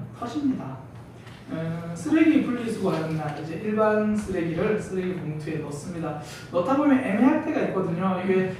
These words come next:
하나에는 다 안 들어갈 것 같고, 그러면 대부분 욕심을 냅니다. 다 넣으려고 하다가, 어, 결국 봉투가 찢어지죠.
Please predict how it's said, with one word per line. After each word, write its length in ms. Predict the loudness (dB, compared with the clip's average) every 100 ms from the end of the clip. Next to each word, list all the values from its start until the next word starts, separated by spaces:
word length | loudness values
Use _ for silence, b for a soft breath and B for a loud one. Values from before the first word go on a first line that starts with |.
| -10
하나에는 600 | 2 4 4 4 4 4
다 200 | 4 2
안 120 | 4
들어갈 380 | 4 6 4 2
것 80 | 2
같고, 560 | 2 2 0 0 -2 2
그러면 400 | 2 4 0 0
대부분 600 | 2 2 2 6 6 6
욕심을 480 | -2 -4 0 2
냅니다. 440 | 2 2 2 2 -2 -10 -8
다 360 | -2 2 6
넣으려고 520 | 10 12 12 10 6 6
하다가, 600 | 4 4 8 8 6 B B B 0
어, 180 | 4
결국 300 | 10 10 8
봉투가 340 | 4 4 4 4
찢어지죠. 460 | 6 6 6 4